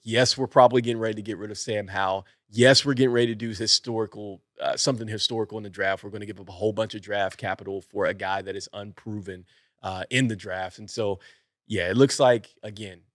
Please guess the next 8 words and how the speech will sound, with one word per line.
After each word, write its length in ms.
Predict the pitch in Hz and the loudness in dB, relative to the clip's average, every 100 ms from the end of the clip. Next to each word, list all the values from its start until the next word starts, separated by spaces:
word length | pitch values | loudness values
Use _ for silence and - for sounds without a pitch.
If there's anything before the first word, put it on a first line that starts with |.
| _ _ | _ _
Washington 560 | 101 101 - 113 113 110 | -2 0 0 -4 -6 -8
is 180 | 107 98 - | -14 -20 -18
on 220 | 98 95 | -18 -16
the 80 | 92 | -16
wrong 300 | 80 80 85 | -14 -14 -16
track 340 | - 80 73 | -16 -16 -16
here. 180 | - 50 | -20 -20
So, 320 | - 78 76 | -16 -16 -16